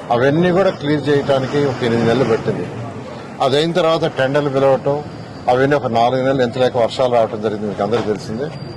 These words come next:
అయితే ఈరోజు అన్నీ అయిపోయి మొత్తం మూడు వందల యాభై కిలోమీటర్ల ట్రంక్ రోడ్లు,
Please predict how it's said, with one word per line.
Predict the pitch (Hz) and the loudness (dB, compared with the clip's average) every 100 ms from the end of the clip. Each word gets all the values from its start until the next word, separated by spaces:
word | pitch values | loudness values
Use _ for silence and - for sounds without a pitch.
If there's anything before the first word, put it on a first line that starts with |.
| - - - - - - | -14 -16 -16 -16 -6 -2
అయితే | 170 175 | 0 2
ఈరోజు | 156 180 175 | 4 2 2
అన్నీ | 160 139 160 | 0 0 2
అయిపోయి | 160 143 143 156 143 127 127 - - - 117 | 2 2 0 2 2 0 -4 -8 -12 -8 -4
మొత్తం | 123 - 185 131 - | -4 -2 -2 -2 -4
మూడు | 123 147 | 0 2
వందల | 151 151 143 | 4 2 2
యాభై | 135 131 135 | 4 4 0
కిలోమీటర్ల | - 127 127 123 117 113 | 0 0 2 0 -2 -4
ట్రంక్ | 92 110 139 | -2 -2 0
రోడ్లు, | 131 117 139 | 0 0 -2